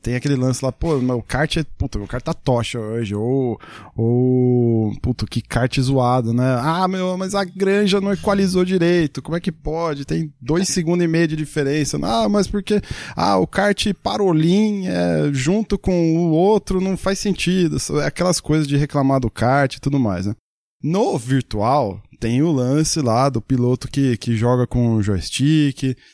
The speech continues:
tem o piloto que joga com, com o G vinte e sete, o G vinte e nove, o Miguelito com o G vinte e cinco, é, que já virou it-, item vintage, né? Tem, tem de tudo, né, cara? Tem o cara que tem a, a, a,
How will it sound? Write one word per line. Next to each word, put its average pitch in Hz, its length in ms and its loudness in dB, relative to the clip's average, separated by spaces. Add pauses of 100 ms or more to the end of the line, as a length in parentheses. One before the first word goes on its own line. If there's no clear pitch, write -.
tem 127 120 -2
o 120 80 -2
piloto 120 280 -4
que 117 140 -4
joga 117 300 0
com, 113 420 2 (300)
com 110 500 2
o 120 140 2
G 117 140 2
vinte 107 340 -2
e - 40 -6
sete, 135 460 2
o 117 40 -2
G 120 180 0
vinte 117 320 -4
e 110 40 -2
nove, 120 380 0
o 117 60 -4
Miguelito 123 480 -2
com - 120 0
o 135 60 -2
G 123 180 -4
vinte 113 220 -8
e - 40 -12
cinco, 151 540 0 (360)
é, 117 240 0
que - 100 -4
já 117 140 0
virou 123 480 0 (100)
it-, 123 260 -4 (140)
item 123 480 0
vintage, 117 640 0
né? 123 100 -2 (380)
Tem, 170 160 -2 (160)
tem 226 280 -6
de 220 160 -4
tudo, 165 400 0
né, 127 160 2
cara? 95 180 -6
Tem 151 120 0
o - 40 -4
cara 151 200 -2
que - 160 -12
tem 147 220 0
a, 139 100 2
a, 117 920 0
a, 95 40 0